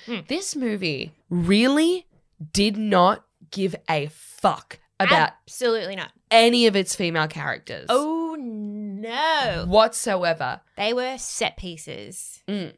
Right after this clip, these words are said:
Speaker 2: Like, n-, all of their dialogue is all, like, very short or, like, very
Speaker 1: Mm-hmm.
Speaker 2: clipped. And, like, no one really gets a lot of, like, screen time. And
Speaker 1: Mm.
Speaker 2: it's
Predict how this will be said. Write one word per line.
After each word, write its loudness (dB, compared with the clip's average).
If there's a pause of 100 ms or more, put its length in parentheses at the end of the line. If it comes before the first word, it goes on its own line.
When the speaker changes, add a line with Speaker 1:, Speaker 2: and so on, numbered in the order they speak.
(120)
Speaker 2:
Like, -4
n-, -8
all 4
of -2
their 0
dialogue 4 (100)
is -6
all, -2
like, -2
very -6
short -2
or, -4
like, -4
very -2
Speaker 1:
Mm-hmm. -12
Speaker 2:
clipped. -8 (440)
And, -2
like, -2
no 0
one 0
really -4 (200)
gets -4 (100)
a -12
lot -6
of, -6
like, -10
screen -4
time. 2
And 4
Speaker 1:
Mm. 2
Speaker 2:
it's -6